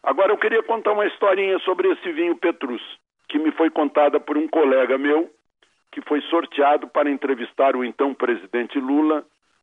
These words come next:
eh, no, no quarto do hotel em que ele estava hospedado, eh, lá na Europa.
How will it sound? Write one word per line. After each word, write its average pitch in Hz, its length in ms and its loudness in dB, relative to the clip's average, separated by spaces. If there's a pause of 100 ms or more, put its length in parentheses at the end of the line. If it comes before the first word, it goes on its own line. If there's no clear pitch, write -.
(100)
eh, 120 680 2
no, 120 280 -8
no 127 120 -6
quarto 143 460 2
do 139 140 -2
hotel 127 360 2
em 123 60 -6
que 127 100 -6
ele 107 140 -4
estava 113 340 0
hospedado, 120 640 0 (560)
eh, 104 560 -4 (180)
lá 123 220 2
na 127 80 0
Europa. 101 460 -2